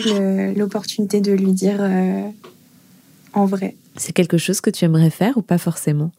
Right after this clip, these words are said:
Speaker 1: Aujourd'hui, euh, je pense qu'on a nos chemins, euh, qui sont tous les deux, euh, faits. Et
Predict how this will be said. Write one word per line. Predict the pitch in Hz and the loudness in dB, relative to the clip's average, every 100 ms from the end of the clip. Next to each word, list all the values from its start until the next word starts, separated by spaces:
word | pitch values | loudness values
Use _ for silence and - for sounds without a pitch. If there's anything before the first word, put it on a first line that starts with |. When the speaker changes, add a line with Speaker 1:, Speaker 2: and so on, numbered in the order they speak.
| _ _ | _ _
Speaker 1:
Aujourd'hui, | 226 208 214 202 202 214 | 2 2 2 2 2 2
euh, | 226 240 208 190 190 190 190 190 196 - - - _ _ _ | 4 4 4 2 2 0 0 -2 -4 -8 -20 -20 _ _ _
je | - | -10
pense | - 226 | -2 -2
qu'on | - 208 | 0 0
a | 196 | 2
nos | 196 190 190 | 4 4 2
chemins, | - 196 196 202 208 202 | 0 2 2 2 -2 -2
euh, | 196 196 202 214 | -2 -4 -8 -10
qui | - - | -8 -4
sont | - | -2
tous | 196 - | -4 -2
les | 202 | 0
deux, | 190 202 202 | 0 0 -2
euh, | 190 190 202 - | -2 -4 -6 -12
faits. | - - - - - - - - _ - | -10 -6 -6 -8 -18 -20 -20 -20 _ -4
Et | 202 196 196 190 190 196 196 196 | 0 4 4 2 2 0 0 -4